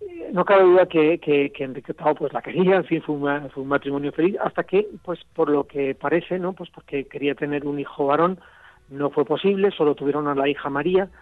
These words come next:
a, que fue la, fue la futura reina María Tudor, hermana de Isabel primera,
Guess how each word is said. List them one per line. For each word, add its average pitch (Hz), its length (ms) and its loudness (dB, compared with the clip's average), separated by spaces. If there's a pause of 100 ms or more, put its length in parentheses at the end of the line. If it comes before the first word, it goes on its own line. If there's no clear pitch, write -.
(500)
a, - 160 -6
que - 140 -18
fue 147 180 -2
la, 131 280 -2
fue 82 180 -12
la - 60 -14
futura 135 340 -6
reina 139 240 -2
María 131 280 -6
Tudor, 175 380 0 (380)
hermana 143 420 -2
de 131 100 -4
Isabel 139 300 -8
primera, 160 380 -4